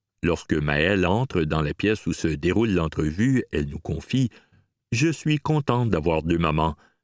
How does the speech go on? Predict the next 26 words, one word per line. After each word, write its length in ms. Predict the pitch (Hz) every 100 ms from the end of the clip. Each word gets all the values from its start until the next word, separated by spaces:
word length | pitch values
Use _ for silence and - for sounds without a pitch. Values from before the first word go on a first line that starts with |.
| _ -
mais 200 | 90 90
les 260 | 87 78 95
autres 400 | 110 107 87 85
ne 240 | 80 73
comprennent 480 | - 101 104 113 104
pas 120 | 135
tout 140 | 104
le 100 | 85
temps 280 | 76 90 87 - _ _ -
et 180 | 156 175
je 80 | -
sais 180 | - 151
pas 140 | 147
toujours 440 | 117 95 98 95
comment 280 | - 85 82
trop 240 | - 82 90
l'expliquer. » 800 | 78 78 - 82 73 80 73 _ _ _ _ _ _ _ _ _ _ _ 101
L'avenir. 960 | 127 143 127 101 78 67 64 67 - _ _ _ _ _ _ -
Bien 300 | 98 135 202
que 120 | -
l'on 200 | 82 82
doive 220 | 76 87 71
vivre 480 | 85 113 98 82
le 220 | 78 76 73
moment 320 | 87 101 110
présent, 480 | 90 80 90 117